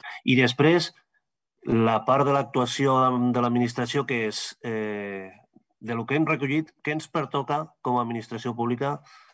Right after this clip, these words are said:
i empentar i posar facilitats, no? I deixar molt clarament,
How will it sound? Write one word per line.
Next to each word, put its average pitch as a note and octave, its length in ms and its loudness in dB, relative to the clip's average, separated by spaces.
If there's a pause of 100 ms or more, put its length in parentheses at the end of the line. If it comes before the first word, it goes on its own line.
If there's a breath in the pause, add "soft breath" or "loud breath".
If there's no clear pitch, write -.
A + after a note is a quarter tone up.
(100)
i G#2+ 80 -6
empentar A2 640 -4
i B2 60 -2
posar A2+ 300 -6
facilitats, G#2 640 -8
no? - 120 -12 (560)
I A2 80 0
deixar A2+ 260 0
molt C3+ 180 0
clarament, C3 540 0